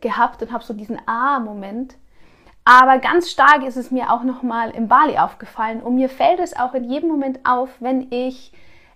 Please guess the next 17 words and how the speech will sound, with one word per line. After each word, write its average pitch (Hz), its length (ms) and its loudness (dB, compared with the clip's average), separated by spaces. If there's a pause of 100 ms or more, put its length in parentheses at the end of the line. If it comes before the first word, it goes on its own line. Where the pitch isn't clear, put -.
äh, 262 160 -2
bei 254 120 0
der 262 120 0
Familie 277 560 -2
bin 220 360 -16 (220)
oder 277 500 -2
wenn 269 220 0
ich 262 280 -8
mit 262 120 -8
Freunden 349 340 0
unterwegs 226 440 -8
bin, 240 240 -8
weil 254 300 -4 (340)
da 240 160 -4
habe 262 180 -2
ich 320 160 -10
mir 339 460 -2